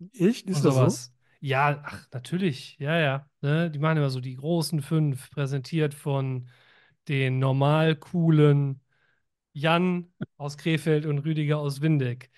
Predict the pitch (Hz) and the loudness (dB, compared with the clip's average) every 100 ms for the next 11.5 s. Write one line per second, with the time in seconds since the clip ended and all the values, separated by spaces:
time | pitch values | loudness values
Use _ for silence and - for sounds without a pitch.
0 | _ _ _ _ - 247 233 - 170 143 | _ _ _ _ 2 2 2 2 4 2
1 | 127 - - 226 233 196 208 175 170 180 | -2 -6 -2 0 2 2 0 0 0 0
2 | 185 175 165 - 156 170 156 147 147 - | -4 -2 -2 0 0 2 2 0 -2 -10
3 | 196 _ _ 165 151 165 156 151 - 165 | -18 _ _ -6 -2 -2 -4 -6 -6 -6
4 | - 151 143 143 147 - 147 143 156 151 | -4 -2 -2 -4 -10 -6 -4 -4 -4 -4
5 | 143 123 - - 226 247 131 - 131 156 | -6 -10 -10 0 0 0 -4 -6 -6 -6
6 | 143 160 143 131 - 175 175 147 143 196 | -4 -2 0 0 0 2 2 2 0 -2
7 | 190 156 139 156 190 _ _ - - 175 | -4 0 2 2 -2 _ _ -6 2 2
8 | 202 208 208 214 175 - 156 151 147 147 | 2 2 2 0 -4 -4 0 2 2 0
9 | - - _ _ _ _ _ _ - 139 | -6 -18 _ _ _ _ _ _ -8 -6
10 | - 151 190 202 - - 143 131 139 131 | 2 2 2 0 -2 0 0 0 0 0
11 | 127 123 131 123 | 2 0 -2 -6